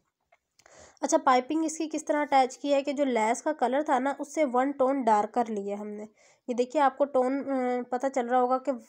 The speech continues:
वाज़े फ़र्क महसूस हो रहा है। इस तरह से ये हमने कुछ जो है ना चौक दामन के लिए लिया है। ये आ गई जी इसकी शर्ट की फ्रंट की लुक आ गई हमारे पास फुल, ये फ्रंट की लुक है। अब बात करें इसके स्लीव्स की लुक की भी दिखा देती हूँ मैं आपको कि इसके स्लीव्स की लुक कैसी है और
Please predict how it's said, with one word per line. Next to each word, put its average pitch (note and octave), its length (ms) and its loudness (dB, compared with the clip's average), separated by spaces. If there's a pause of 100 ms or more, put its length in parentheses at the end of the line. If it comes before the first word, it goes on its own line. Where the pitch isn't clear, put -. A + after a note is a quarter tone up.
(100)
वाज़े A#3 280 2
फ़र्क A#3 320 -2
महसूस A3+ 420 -6
हो G3 100 -2
रहा G3 140 -4
है। G#3 60 -14 (420)
इस C4+ 160 -8
तरह C4 240 0
से C#4+ 120 0
ये C#4 80 2
हमने B3+ 260 -2
कुछ C4 240 -4
जो B3+ 160 -2
है A3 120 -2
ना A#3+ 120 -4
चौक G#3+ 280 -2
दामन G#3 320 -4
के G#3+ 140 -8
लिए G#3+ 140 -4
लिया G3+ 260 -10
है। G#3 80 -14 (1500)
ये C#4+ 120 2
आ C#4 120 8
गई C4 180 2
जी C4+ 100 -4
इसकी C#4 220 -6
शर्ट A#3+ 320 0
की C#4 140 -6
फ्रंट A#3+ 380 0
की B3 160 -4
लुक G3+ 240 -4
आ G#3 140 -2
गई G#3+ 160 -8
हमारे G#3+ 280 -6
पास - 320 -10
फुल, A3+ 300 -2 (920)
ये B3 80 -6
फ्रंट B3+ 300 -4
की D#4 120 -4
लुक D4+ 220 0
है। C#4+ 120 6
अब C4 180 4
बात C4 260 4
करें C4+ 220 2
इसके C4+ 200 -2
स्लीव्स C4+ 400 -6
की D#4+ 120 -4
लुक C#4+ 220 -2
की D4+ 120 -4
भी D4 80 -4
दिखा C4+ 300 0
देती B3 260 0
हूँ C4+ 100 0
मैं C4 60 0
आपको B3+ 280 -2
कि B3+ 100 -4
इसके B3+ 220 -4
स्लीव्स C4 360 -6
की C#4+ 100 -6
लुक C4 240 -2
कैसी B3 300 -2
है A#3+ 140 2
और A#3+ 200 2